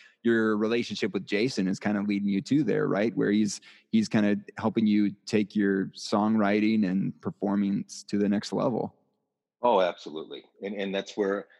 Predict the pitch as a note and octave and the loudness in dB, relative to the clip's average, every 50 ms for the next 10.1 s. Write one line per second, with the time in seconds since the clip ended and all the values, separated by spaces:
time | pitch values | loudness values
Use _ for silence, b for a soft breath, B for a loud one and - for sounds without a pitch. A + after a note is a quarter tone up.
0 | b b F#2 F#2 F2+ F2+ F2+ F#2 G2+ A2 A2 G2+ G#2+ G#2 - F2+ F2 F2 E2+ E2+ | b b -2 -2 0 0 -2 -2 -2 -2 0 0 -2 -2 -2 -4 -4 -4 -4 -4
1 | E2+ E2 - _ _ _ _ _ _ _ _ _ _ _ _ _ _ _ _ _ | -6 -10 -12 _ _ _ _ _ _ _ _ _ _ _ _ _ _ _ _ _
2 | _ _ _ _ _ _ _ _ - - - C#3+ G#2+ A#2 C3 B2 - G2+ D#2+ D2 | _ _ _ _ _ _ _ _ -14 -6 0 2 4 4 4 2 -2 -6 -12 -12
3 | C#2 C#2+ D2 D#2+ - _ _ _ - F#2 F2 D#2+ - - - A2 B2 C3+ A#2 F2 | -12 -14 -18 -20 -20 _ _ _ -14 -14 -14 -14 -10 -6 -4 -2 -2 -2 -2 -2
4 | D2 D2 D#2 - - _ _ _ - F#2 G2+ E2+ D#2+ D2+ D#2 D#2 D#2 D#2+ - _ | -4 -4 -8 -16 -20 _ _ _ -16 -14 -12 -10 -8 -8 -8 -8 -10 -12 -14 _
5 | - - - - - - - B1+ C2+ F2 F#2+ F#2+ F2 - F#2 F#2+ G2 F#2 - G2+ | -16 -14 -14 -14 -14 -14 -14 -14 -14 -14 -14 -14 -12 -6 -2 -2 -2 0 0 0
6 | G2 F2+ F2+ F#2 F#2 G2+ A2 A2 G#2+ A2 C3+ G#2+ F#2+ F#2+ G2 - - B2 A2+ - | 0 2 4 4 4 6 4 4 2 2 2 2 2 2 -2 -6 -12 -12 -6 0
7 | C3+ C3 - - G#2+ E2 G2+ B2 - - B2+ G2+ - G2+ G2+ G2+ F2+ F#2+ - - | 0 0 0 0 0 2 2 2 2 2 0 0 2 0 0 0 0 -2 -4 -2
8 | A2+ G2+ F#2 - G#2 B2+ D3 - - A#2+ F2 C#3 - - - G#2 C3 D#3 - G3 | -2 -2 0 0 0 -2 -2 -4 -6 -8 -8 -8 -6 -4 -4 -2 -2 -2 -2 -4
9 | - E2+ G#2 - - A#2 G2 - F2 G2 - - - F#2 - - D#2 - - - | -4 -4 -4 -4 -6 -8 -8 -8 -6 -8 -8 -8 -8 -10 -10 -10 -14 -14 -14 -16
10 | - - | -18 -16